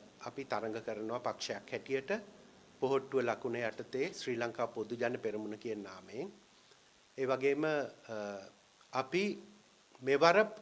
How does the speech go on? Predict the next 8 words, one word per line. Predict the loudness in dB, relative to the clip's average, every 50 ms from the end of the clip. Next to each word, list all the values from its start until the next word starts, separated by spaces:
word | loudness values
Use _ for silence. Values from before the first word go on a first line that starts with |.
| -16 -6
පාර්ලිමේන්තු | 2 4 6 6 6 2 2 0 0 0 -2 -4
මැතිවරණය | -6 -6 -6 -4 -2 -2 -2 -2 -2 -4
සඳහා | -4 -4 -4 -4 -4 -2 0 0 0 0 -2 -6 -20 -20 -20 -20 -20 -20 -20 -20 -20 -20 -20 -20 -20 -20 -20 -20 -20 -20 -20 -20 -20 -20 -20 -20 -20 -20 -20 -20 -20 -20 -20 -20 -16 -6 0
අලුත්, | 2 2 4 4 2 2 0 -8 -16 -18 -18 -20 -20 -20 -20 -20 -20 -20 -20 -20 -20 -20 -20 -20 -20 -20 -8 0
තරුණ, | 2 4 4 4 4 0 0 -4 -6 -10 -16 -20 -20 -20 -20 -20 -20 -18 -10
ශක්තිමත්, | -6 -4 -2 0 0 -2 -2 -6 -8 -6 -4 -2 -2 -4 -4 -8 -20 -20 -20 -20 -20 -20 -20 -20 -20 -20 -20 -20 -20 -20 -8 -2
ඒ | 0 2
වගේම | 2 2 2 2 2 0 0 0